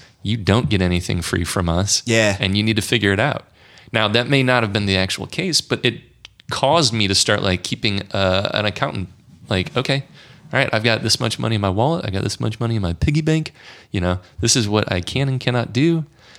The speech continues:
Speaker 1: And, and while my mom was giving money to kids on Sunday at church to go out and eat, she'd be like, "Nope, you, you figure it out."
Speaker 2: Yeah.
Speaker 1: I'm like, "What are you doing?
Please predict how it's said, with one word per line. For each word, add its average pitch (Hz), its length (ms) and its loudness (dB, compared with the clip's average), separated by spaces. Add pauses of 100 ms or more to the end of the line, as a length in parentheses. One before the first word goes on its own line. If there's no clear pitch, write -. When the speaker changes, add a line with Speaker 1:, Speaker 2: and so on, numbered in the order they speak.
(200)
Speaker 1:
And, 104 400 4
and 104 260 0
while 110 140 2
my 107 100 4
mom 101 240 4
was 110 160 4
giving 104 320 0
money 95 240 0
to 98 80 0
kids 95 300 -2
on 92 120 0
Sunday 92 300 0
at 87 80 -2
church 95 380 0
to 95 80 -8
go 90 160 2
out 90 100 2
and 90 140 -2
eat, 110 320 -2
she'd - 220 -2
be 95 60 0
like, 87 160 0
"Nope, 117 300 -2
you, 110 300 -2
you 117 120 -4
figure 82 300 -4
it 82 100 -4
out." 85 220 -4 (160)
Speaker 2:
Yeah. 127 240 2
Speaker 1:
I'm - 480 -8
like, 143 100 0
"What 320 120 4
are 339 40 6 (100)
you 330 120 4
doing? 330 460 4